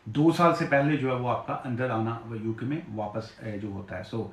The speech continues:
इसमें ये कहा गया है कि "Must apply for entry clearance as a returning resident।"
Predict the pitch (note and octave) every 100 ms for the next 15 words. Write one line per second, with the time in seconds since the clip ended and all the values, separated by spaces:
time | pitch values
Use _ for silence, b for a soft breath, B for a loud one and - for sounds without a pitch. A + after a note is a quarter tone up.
0 | B B B - D3+ D3 D3+ C#3+ D3 D#3
1 | D#3 D3+ D3+ B2+ C#3+ D#3+ D3+ D3 D3 D#3
2 | D3+ D3+ C#3+ D3+ D3+ D3+ D3 - C3 B2+
3 | C#3+ C3 A#2+ A#2 C3+ C#3+ C3+ G#2+ G2 G2